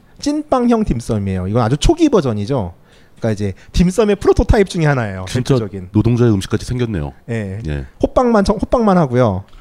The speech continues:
Speaker 2: 속에는 뭐 들어있어요?
Speaker 1: 안에는 달콤하게 졸인 돼지고기가 들어있어요.
Speaker 2: 역시 고기.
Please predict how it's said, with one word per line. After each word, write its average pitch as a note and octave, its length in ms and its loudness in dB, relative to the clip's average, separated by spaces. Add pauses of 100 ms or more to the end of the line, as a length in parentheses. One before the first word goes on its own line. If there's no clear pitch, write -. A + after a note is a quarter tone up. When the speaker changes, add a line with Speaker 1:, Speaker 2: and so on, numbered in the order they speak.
Speaker 2:
속에는 G3 320 2
뭐 G2+ 100 4
들어있어요? F#2+ 420 0
Speaker 1:
안에는 F3 720 0 (240)
달콤하게 G#3 560 2
졸인 C#3+ 260 0
돼지고기가 B2 460 -2
들어있어요. F2 560 -8
Speaker 2:
역시 F#2 220 -4
고기. E2+ 340 0